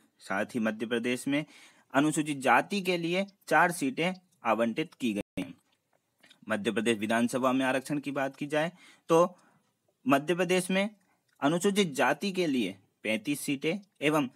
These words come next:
अनुसूचित जनजाति वर्ग के लिए सैं-, कुछ समय पूर्व हमने जाना था कि ओबीसी के लिए एक नया वर्ग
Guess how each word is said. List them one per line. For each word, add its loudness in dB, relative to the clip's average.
अनुसूचित 2
जनजाति 0
वर्ग 0
के -4
लिए -4
सैं-, -2
कुछ 2
समय 0
पूर्व -4
हमने -2
जाना -4
था -8
कि -6
ओबीसी 0
के -4
लिए -2
एक -2
नया -4
वर्ग -6